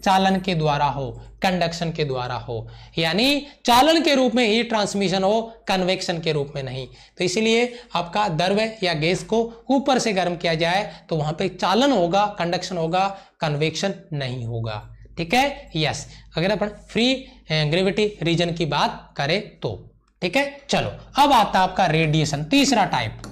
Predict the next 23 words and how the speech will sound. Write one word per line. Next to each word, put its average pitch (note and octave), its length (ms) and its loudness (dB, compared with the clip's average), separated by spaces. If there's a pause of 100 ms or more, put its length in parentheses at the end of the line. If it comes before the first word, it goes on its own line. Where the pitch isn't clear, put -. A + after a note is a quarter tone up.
(400)
पहला F#3+ 240 4
हो A3 140 4
गया A#3 140 2
आपका A3 240 0
कंडक्शन, A3+ 580 -2 (460)
दूसरा A#3 360 2 (140)
कन्वेक्शन G#3+ 640 0
यानी F#3 260 0
संवहन, G3+ 520 -2 (360)
और F#3 80 2
तीसरा G#3 360 0
आपका F#3 680 -2
रेडिएशन E3 640 2 (280)
यानी E3 260 2 (300)
विकिरण G3 560 2 (260)
विधि। C3+ 560 -2 (240)
विकिरण A3 320 2
विधि G#3 260 2
जिसकी G3+ 320 0
बात F#3+ 240 0
अपन F#3 160 0
यहाँ F3 160 0
पे C4 240 4